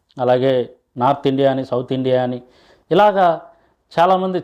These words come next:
చాలా రకాలుగా ప్రాంతీయ భేదాన్ని బట్టో, మత భేదాన్ని బట్టో, కుల భేదాన్ని బట్టో, అలాగే భాషా భేదాన్ని బట్టో,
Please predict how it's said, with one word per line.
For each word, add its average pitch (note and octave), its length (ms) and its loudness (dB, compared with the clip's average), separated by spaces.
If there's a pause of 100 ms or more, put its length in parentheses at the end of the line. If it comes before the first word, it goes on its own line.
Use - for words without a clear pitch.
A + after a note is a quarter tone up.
చాలా C#3+ 160 -2
రకాలుగా C3+ 520 -2
ప్రాంతీయ C3 540 -4
భేదాన్ని C3+ 440 0
బట్టో, C#3+ 440 0
మత A#2 260 -6
భేదాన్ని C3+ 440 0
బట్టో, C#3+ 360 -2
కుల B2 280 0
భేదాన్ని C3 380 0
బట్టో, D3+ 460 0 (420)
అలాగే B2 240 2
భాషా C#3 460 0
భేదాన్ని D3+ 400 0
బట్టో, C3+ 400 -4